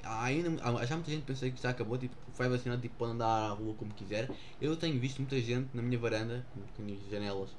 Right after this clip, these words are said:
posso, posso ver, e há boa gente sem máscara, tipo, a andar.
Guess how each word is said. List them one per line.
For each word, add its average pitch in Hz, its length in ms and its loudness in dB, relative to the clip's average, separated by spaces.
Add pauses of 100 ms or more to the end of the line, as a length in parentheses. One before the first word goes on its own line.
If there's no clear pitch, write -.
(260)
posso, 98 260 -4
posso - 280 -6
ver, 107 240 -2 (360)
e 101 200 -2
há 123 100 4
boa 120 140 4
gente 143 140 0
sem 135 180 0
máscara, 117 400 -2
tipo, 120 240 -6
a 107 80 0
andar. 98 320 0